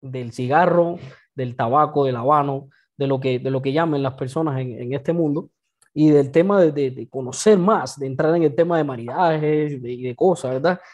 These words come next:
De estudiar de vinos, de cerveza, de chocolate, de todo, y hacer catas siempre semanalmente. Nosotros nos reunimos siempre semanalmente. Entonces, las,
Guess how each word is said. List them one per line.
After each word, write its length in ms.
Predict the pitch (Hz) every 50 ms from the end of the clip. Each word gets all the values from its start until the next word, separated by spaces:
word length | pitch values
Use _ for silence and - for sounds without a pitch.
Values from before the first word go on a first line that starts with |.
| _ _
De 120 | 147 143
estudiar 440 | 127 - - 143 143 160 160 160 151
de 100 | 143 139
vinos, 440 | 143 165 170 165 160 156 151 147 147
de 100 | 151 139
cerveza, 580 | - 139 131 123 131 151 156 139 - - 143
de 120 | 139 131 135
chocolate, 600 | - 131 - - 131 139 156 151 143 139 143 143
de 200 | 143 135 131 131
todo, 360 | 135 170 170 147 131 120 117 _ _ _ _ _ _ _
y 140 | 151 147 147
hacer 380 | 143 131 - - 185 180 -
catas 640 | - 220 208 185 - 165 160 147 - - - - _ _
siempre 460 | - - 165 175 175 170 - 185 170
semanalmente. 840 | - 156 147 143 139 143 156 160 165 170 160 139 120 113 117 113 _ _ _ _ _ _ _
Nosotros 260 | - - 143 165 170 170
nos 120 | 160 135
reunimos 400 | 147 143 143 156 180 190 165 135
siempre 260 | 180 180 180 185 175
semanalmente. 580 | 143 139 127 123 127 135 131 120 - - _ _ _ _ _ _
Entonces, 280 | _ - 160 147 160 160
las, 140 | 156 156